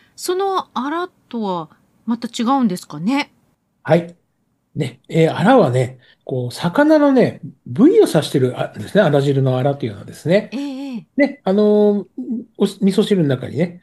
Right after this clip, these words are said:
Speaker 2: こう、魚の部位がたくさん入っていて、で、こうね、煮たものが味噌汁になっていまして、で、こう、なんかすごく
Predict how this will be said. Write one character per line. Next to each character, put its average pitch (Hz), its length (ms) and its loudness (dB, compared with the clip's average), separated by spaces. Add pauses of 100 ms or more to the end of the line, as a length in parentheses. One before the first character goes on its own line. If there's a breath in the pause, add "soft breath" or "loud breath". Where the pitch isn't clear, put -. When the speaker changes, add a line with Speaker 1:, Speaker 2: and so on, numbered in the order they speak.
Speaker 2:
こ - 60 -16
う、 127 40 -8
魚 175 260 0
の 175 80 4
部 180 140 2
位 170 40 2
が 127 100 -4
た 127 120 -10
く - 60 -14
さ 156 160 -4
ん 151 40 -4
入 170 120 0
っ 170 60 0
て 175 180 -6
い 165 160 0
て、 302 400 -2 (240 soft breath)
で、 220 120 -4
こ 156 340 2
う 156 80 -4
ね、 185 180 -2
煮 147 160 -6
た 151 220 2
も 151 180 -2
の 156 80 2
が 127 140 -6
味 135 160 -6
噌 143 80 -2
汁 139 220 -2
に 127 40 0
な 131 120 -2
っ 123 100 -14
て 120 80 -10
い 117 40 -8
ま 123 160 -8
し - 140 -12
て、 233 380 0 (240 loud breath)
で、 240 100 -4
こ 226 140 -14
う、 254 40 0
な 254 60 -2
ん - 20 -8
か 214 60 -2
す 240 140 -4
ご 254 100 -2
く - 240 -4